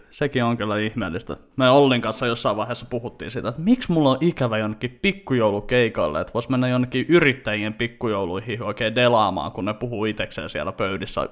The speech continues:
jostain niinku omista pankkitilien saldoista tai <laughs> hankinnoista. Niin,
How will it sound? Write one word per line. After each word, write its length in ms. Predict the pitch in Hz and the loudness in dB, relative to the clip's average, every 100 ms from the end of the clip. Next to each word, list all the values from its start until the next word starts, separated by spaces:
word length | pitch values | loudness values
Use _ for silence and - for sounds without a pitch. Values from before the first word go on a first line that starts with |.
| - | -10
jostain 360 | 85 95 - 80 | -10 -8 -6 -6
niinku 220 | 85 85 | -6 -2
omista 340 | 101 95 - 101 _ _ - | -2 -2 -6 -12 _ _ -8
pankkitilien 680 | 110 110 - - 104 101 104 | -6 -6 -10 -10 -10 -8 -6
saldoista 540 | 120 107 95 104 - | -4 -4 -2 -4 -4
tai 160 | - - - - - - - - | -2 -2 -4 -14 -16 -20 -20 -20
<laughs> 500 | - - - - - | -20 -20 -20 -20 0
hankinnoista. 840 | 127 120 123 123 110 107 101 - | 2 4 2 0 -2 -2 -2 -4
Niin, 200 | 113 143 | -6 -6